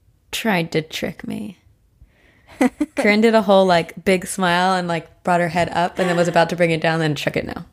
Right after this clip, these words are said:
Speaker 2: You have been voted off the island.
Speaker 1: Ugh.
Speaker 2: I am not going. I vote myself off the island. I'm not going. I'm going home.
Speaker 1: <laughs> Have I ever told you I had a Survivor birthday party when I was,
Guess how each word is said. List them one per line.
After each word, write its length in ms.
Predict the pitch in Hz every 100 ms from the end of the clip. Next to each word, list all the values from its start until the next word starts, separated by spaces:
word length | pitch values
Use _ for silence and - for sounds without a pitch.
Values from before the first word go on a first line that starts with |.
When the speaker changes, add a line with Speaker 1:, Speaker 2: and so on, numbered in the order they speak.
| _ _ _ _ _ _
Speaker 2:
You 200 | 254 233
have 140 | 190 185
been 320 | 180 175 185
voted 380 | 214 226 214 202
off 240 | 190 233
the 160 | 180 175
island. 640 | 175 - - - - 233 -
Speaker 1:
Ugh. 180 | - 160
Speaker 2:
I 100 | 196
am 140 | 202
not 260 | 214 208 196
going. 160 | 202
I 140 | - 233
vote 180 | 285 254
myself 460 | 226 - 220 208
off 140 | 208 202
the 120 | 196
island. 420 | 190 190 185 226 -
I'm 160 | - 247
not 180 | 240 269
going. 480 | 208 190 190 240 339 -
I'm 80 | 233
going 300 | 330 294 285
home. 260 | 233 202
Speaker 1:
<laughs> 760 | 190 190 - - - - 269 -
Have 140 | 233
I 60 | 262
ever 220 | 370 392
told 180 | 302 190
you 100 | 196
I 60 | 196
had 240 | 180 160
a 280 | 160 160 - _ 175
Survivor 500 | 196 175 160 160 165
birthday 320 | 170 165 170
party 440 | - 170 170 170
when 120 | 165
I 180 | 165 160
was, 480 | 156 156 160 160